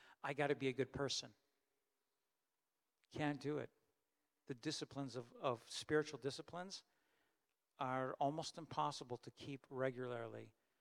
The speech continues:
if you're doing it in your own strength. When you have the law of the Lord,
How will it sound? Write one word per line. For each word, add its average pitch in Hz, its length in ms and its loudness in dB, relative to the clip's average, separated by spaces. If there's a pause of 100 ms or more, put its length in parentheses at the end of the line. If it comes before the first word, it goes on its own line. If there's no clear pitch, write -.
(720)
if - 200 -6
you're 135 100 -2
doing 135 280 -2
it 123 80 0
in 120 120 -4
your 117 120 -4
own 110 140 -6
strength. 110 380 -6 (1040)
When 120 200 -4
you 160 220 -2
have 123 520 0 (560)
the 135 100 4
law 131 400 8
of 135 100 -2
the 127 100 -2
Lord, 117 500 0